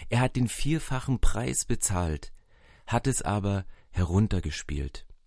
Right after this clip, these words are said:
Erste Mose neunundzwanzig, Vers zwanzig, unmittelbar danach steht: "Jakob arbeitete also sieben Jahre, um für Rahel zu bezahlen. Aber seine Liebe zu ihr war so stark, dass es ihm nur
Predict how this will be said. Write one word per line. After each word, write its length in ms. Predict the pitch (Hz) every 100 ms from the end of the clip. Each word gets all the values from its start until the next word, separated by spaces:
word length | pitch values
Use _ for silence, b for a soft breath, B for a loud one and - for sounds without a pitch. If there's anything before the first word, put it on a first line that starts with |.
| _ _ _ _ _ _ _ _ _ _ -
Erste 280 | 110 113 123
Mose 200 | 117 113
neunundzwanzig, 600 | 110 117 - 110 110 104
Vers 160 | 101 -
zwanzig, 360 | 104 113 -
unmittelbar 520 | - 160 139 123 113
danach 340 | 113 101 104 120
steht: 340 | - 110 107 B B B B B
"Jakob 460 | 123 151 160 143 -
arbeitete 560 | 127 131 120 110 113
also 280 | 107 107 110
sieben 500 | 104 - 151 170 165
Jahre, 520 | 110 104 117 127 139 B B B
um 160 | 104
für 220 | 104 92
Rahel 420 | 85 107 117 107 101
zu 160 | -
bezahlen. 640 | 95 - 95 90 78 69 - _ b b b b b -
Aber 180 | 107
seine 260 | 107 110 107
Liebe 320 | 110 143 151
zu 140 | - -
ihr 200 | 104 92
war 120 | 101
so 320 | - 139 147
stark, 480 | - 117 101 95 - b b
dass 180 | - 98
es 140 | 101
ihm 260 | - 104 98
nur 300 | 101 113 107